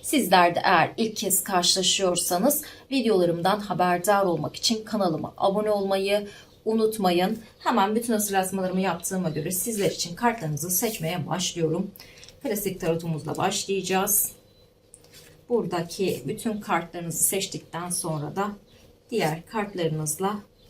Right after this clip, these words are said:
devam edeceğiz. Destelerimizle daha doğrusu. Evet, bu arada kanalıma abone olmanın haricinde beğeni ve yorumlarınızla da desteklerinizi bekliyorum arkadaşlar. Benim için önemli. Bu yüzden bu hatırlatmalarımı da yapayım istedim.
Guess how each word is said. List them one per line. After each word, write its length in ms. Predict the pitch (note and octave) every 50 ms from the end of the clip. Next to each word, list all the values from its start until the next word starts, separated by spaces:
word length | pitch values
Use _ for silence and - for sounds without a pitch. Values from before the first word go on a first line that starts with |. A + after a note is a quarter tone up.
| - _ _ _ _ - _ - - -
devam 420 | G3+ F#3 D#3+ D#3+ D#3+ E3 E3+ E3
edeceğiz. 580 | D#3+ D3 D3+ D3 - - D#3 D#3 D3 - - -
Destelerimizle 800 | D#3 D#3+ - - - D#3+ D3+ D#3+ C#3+ B2+ - - - - - - -
daha 220 | - - - -
doğrusu. 500 | - - - - - - - - A#3 A#3 A#3 - _ - - - - - - - - - - - - - - _ _ - - - - - - - - -
Evet, 280 | - G#3+ G3 D#3+ D#3+ - - F#3+
bu 100 | G3 G#3
arada 240 | G3+ F#3+ G3 G#3 G3+
kanalıma 600 | - G#3+ G3 F#3+ F#3+ G3 G3 G3+ G3 G3+ - - - - - - - - - - - - - _ - - - -
abone 340 | G3 F#3+ G3+ G3+ G3+ G#3
olmanın 520 | G#3 - F3+ F#3 F3+ F3+ F3+ F3+ F#3 F#3 F#3
haricinde 920 | - - F#3+ F3+ E3+ E3+ D#3 D#3 D#3 - D#3+ E3 D#3+ D3 E3+ F3 F3 F3 - -
beğeni 320 | D#3+ F#3+ F#3+ F#3 F3+ F3
ve 60 | E3+
yorumlarınızla 600 | D#3+ D#3 F3+ F#3 F#3 F#3 F3 E3 D#3+ - E3+ D#3
da 100 | E3 D#3+
desteklerinizi 720 | E3+ F3 F3 - - F3+ - - E3+ F3 E3+ E3+ G3 - D#3+
bekliyorum 440 | D#3+ E3 E3 - E3+ E3 D#3+ D#3 D#3
arkadaşlar. 640 | D#3+ D#3+ D#3+ F#3 E3 D#3+ D#3+ - - G3 G3 F#3 E3
Benim 240 | E3 F3 F3+ F3 D#3
için 320 | - - - F#3 F3+ -
önemli. 580 | - F3 F3 E3+ D#3 D#3 D3+ D3+ F3 G3 G3+ - - - - - - - - -
Bu 100 | - G#3+
yüzden 420 | F#3 D#3+ D#3 - - E3+ F3+ F3+ F3
bu 80 | D#3+
hatırlatmalarımı 600 | C#3 - - F3+ D3 - - D#3 D#3 D#3+ D#3+ D#3 D3+
da 40 | -
yapayım 420 | E3 D#3+ - F3+ F3 F3+ F3+ F3+
istedim. 440 | - - - - E3+ D#3+ - D#3+